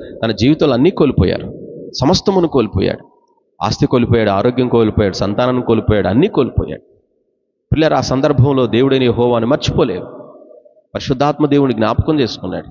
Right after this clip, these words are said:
తన భార్య కూడా శోధించింది, ఇంకా దూ-, దేవుని దూషించి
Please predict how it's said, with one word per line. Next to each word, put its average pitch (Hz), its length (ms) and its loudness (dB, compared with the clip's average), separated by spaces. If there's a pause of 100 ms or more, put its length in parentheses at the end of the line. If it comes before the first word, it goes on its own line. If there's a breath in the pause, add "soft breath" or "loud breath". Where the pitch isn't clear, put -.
(180)
తన 107 80 -2
భార్య 104 320 0
కూడా 160 180 2
శోధించింది, 135 580 0
ఇంకా 113 200 -2
దూ-, 131 240 2
దేవుని 139 300 2
దూషించి 135 580 0